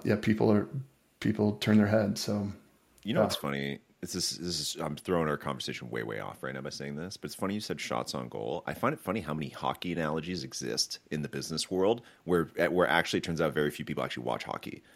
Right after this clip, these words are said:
Speaker 2: But
Speaker 1: Right.
Speaker 2: there's so many, like, you know, you miss a hundred percent of the shots you don't take, and it, even that's in The Office, perma-, permaquote,
Speaker 1: <laughs>
Speaker 2: permaculture.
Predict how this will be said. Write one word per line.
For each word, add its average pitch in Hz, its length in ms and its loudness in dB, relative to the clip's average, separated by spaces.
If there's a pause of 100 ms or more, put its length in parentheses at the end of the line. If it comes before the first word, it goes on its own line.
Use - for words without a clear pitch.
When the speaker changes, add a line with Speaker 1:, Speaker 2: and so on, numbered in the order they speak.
Speaker 2:
But - 80 2
Speaker 1:
Right. - 60 10
Speaker 2:
there's 107 180 8
so 131 320 10
many, 127 300 8
like, 104 240 6
you 107 80 6
know, 95 260 6
you 107 140 6
miss 113 200 10
a 110 60 8
hundred 101 220 6
percent 101 220 4
of 87 60 2
the 82 60 2
shots 90 320 6
you 90 80 -6
don't 76 220 0
take, 123 400 8
and 80 100 4
it, 73 80 -2
even 85 160 -2
that's 82 160 0
in 73 80 -6
The 67 100 -4
Office, 85 480 2
perma-, 87 420 -2
permaquote, 98 680 8
Speaker 1:
<laughs> 131 260 2
Speaker 2:
permaculture. 110 800 8